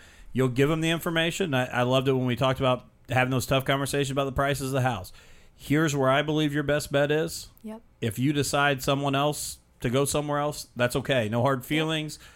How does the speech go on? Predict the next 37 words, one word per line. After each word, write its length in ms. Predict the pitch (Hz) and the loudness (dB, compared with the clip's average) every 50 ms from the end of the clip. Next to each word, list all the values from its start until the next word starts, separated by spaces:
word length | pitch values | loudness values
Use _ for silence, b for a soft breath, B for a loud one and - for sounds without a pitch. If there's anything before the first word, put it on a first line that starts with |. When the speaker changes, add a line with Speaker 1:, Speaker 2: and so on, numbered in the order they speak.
| B B B B B | B B B B B
Speaker 1:
I'm 120 | - 107 120 | -6 -2 0
not 180 | 127 135 127 | 0 0 0
calling 280 | - 147 139 139 143 143 | 0 0 2 2 2 2
you. 140 | 139 139 135 | 2 2 2
I'm 220 | 135 131 131 131 | 2 2 2 2
not, 240 | 127 127 127 123 - - - - - - - | 0 0 -2 -4 -8 -18 -20 -20 -18 -6 -4
"I 80 | 113 | -4
told 300 | 104 - 139 147 156 139 147 | -2 0 0 0 2 0 -2
you 100 | 160 143 | -2 -2
so." 340 | - - 156 156 147 147 143 | 0 4 4 6 6 6 4
None 200 | 139 135 143 151 | 2 2 2 2
of 60 | 151 | 2
that 220 | 156 170 175 165 - | 2 4 2 2 0
stuff. 400 | - - 131 117 113 110 104 101 | 0 2 2 4 4 2 0 0
Speaker 2:
Right. 180 | - 277 233 b b b b b b - | -2 -6 -6 b b b b b b -4
Speaker 1:
But 120 | 120 120 123 | 0 0 0
if 100 | 110 123 | 2 2
you 80 | 123 | 0
go 220 | 113 135 151 175 190 | 2 4 4 6 6
with 180 | 190 - - | 4 2 0
me 240 | 156 147 143 139 135 | -2 0 0 2 2
and 100 | 127 117 120 | 2 0 0
you 140 | 123 123 123 | 0 0 -2
agree 360 | 113 117 131 139 143 139 135 | -2 0 0 2 2 2 2
that 140 | 120 110 107 | 0 -2 -2
this 200 | 135 127 - - | -2 -2 -2 -2
is 140 | 131 117 | -4 -2
where 160 | 127 135 131 123 | 0 0 0 2
we're 140 | 123 123 | 4 4
at. 320 | 127 127 123 117 107 98 - | 4 4 4 4 2 0 -2
Speaker 2:
I 120 | - 220 214 | -2 -2 -2
will 180 | 208 202 196 | -2 -2 -2
work 200 | 196 202 196 - | -4 -6 -6 -6
like 200 | 202 202 202 - | -8 -8 -6 -8
it's 200 | 196 190 - - | -10 -10 -10 -10
my 240 | - 202 202 208 208 | -8 -6 -6 -6 -6
own. 220 | 208 202 202 190 | -6 -8 -8 -10